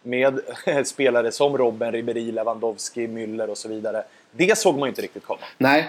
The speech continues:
Speaker 2: men som sagt, då fick vi ju se matchen då utan, eh, de här två du nämnde, Robben, Ribéry från start. Det påverkar ju naturligtvis Bayerns chanser att göra mål. Och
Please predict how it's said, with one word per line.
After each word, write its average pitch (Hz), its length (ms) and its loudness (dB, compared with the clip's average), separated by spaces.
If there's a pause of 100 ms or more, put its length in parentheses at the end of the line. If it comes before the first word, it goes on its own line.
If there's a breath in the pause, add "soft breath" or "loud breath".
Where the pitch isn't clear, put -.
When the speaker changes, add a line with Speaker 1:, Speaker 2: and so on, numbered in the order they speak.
Speaker 2:
men 139 140 4
som 147 120 4
sagt, 135 280 4
då 120 60 0
fick 139 260 2
vi 123 40 2
ju 117 420 4
se 120 300 2
matchen 120 320 0
då 120 80 4
utan, 110 800 0
eh, 110 60 -2
de 117 160 -2
här 110 240 0
två 113 100 0
du 98 140 0
nämnde, 101 280 0
Robben, 101 320 0
Ribéry 101 420 -2
från 98 140 -4
start. 101 400 2 (520 loud breath)
Det 113 80 -2
påverkar 120 520 2
ju 107 60 2
naturligtvis 107 540 0
Bayerns 98 460 0
chanser 104 400 -2
att 95 60 2
göra 92 200 0
mål. 95 360 0
Och 95 160 -4